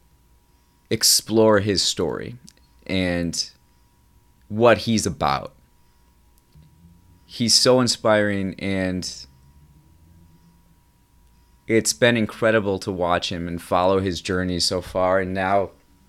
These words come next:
people are more aware of it, and it transcends basketball. I mean, transcends basketball to the point where, like, in my own life, I'm applying concepts that I see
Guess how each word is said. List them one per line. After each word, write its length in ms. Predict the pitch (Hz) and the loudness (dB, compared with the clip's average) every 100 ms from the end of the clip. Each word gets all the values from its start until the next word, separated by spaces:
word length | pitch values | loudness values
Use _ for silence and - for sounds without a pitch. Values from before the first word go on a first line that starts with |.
| _ - - - - | _ -20 -20 -20 -12
people 220 | 113 101 | -10 -2
are 100 | 101 | -2
more 260 | 98 95 92 | 0 0 0
aware 340 | 90 98 104 | 2 4 4
of 160 | 101 92 | 4 0
it, 260 | 95 95 - | -2 -2 -6
and 420 | 92 92 90 82 - - - _ _ _ _ _ _ _ _ _ _ _ - | -6 -4 -4 -8 -16 -20 -20 _ _ _ _ _ _ _ _ _ _ _ -4
it 100 | 113 | -4
transcends 720 | - - 123 113 - 110 98 | -2 0 0 0 0 0 0
basketball. 720 | 90 92 92 - - - - _ _ _ _ _ _ _ _ _ _ - | 0 0 -2 -10 -14 -18 -20 _ _ _ _ _ _ _ _ _ _ -10
I 40 | |
mean, 420 | 101 95 90 - - _ _ _ _ _ _ _ _ | -6 -4 -6 -10 -20 _ _ _ _ _ _ _ _
transcends 400 | - 175 175 175 | 2 2 4 0
basketball 360 | 131 135 139 117 | 4 4 4 -2
to 100 | - | -2
the 80 | 107 | -8
point 260 | 127 117 | -4 -2
where, 180 | 113 113 | 2 2
like, 300 | 107 92 - _ _ _ _ - | 4 0 -2 _ _ _ _ -2
in 140 | 120 | 0
my 200 | 120 117 | 2 2
own 180 | 113 107 | 2 2
life, 560 | 101 101 87 - - _ _ _ _ _ _ _ _ _ _ _ _ _ - | 4 4 2 -6 -20 _ _ _ _ _ _ _ _ _ _ _ _ _ -4
I'm 120 | 107 | -2
applying 600 | 98 - 110 110 113 104 | -2 -2 2 4 4 2
concepts 600 | - 101 104 - 92 90 | -4 -4 -2 0 -2 -2
that 100 | - | -2
I 80 | 92 | -2
see 680 | - - 110 104 92 82 | -2 -2 0 0 -2 -6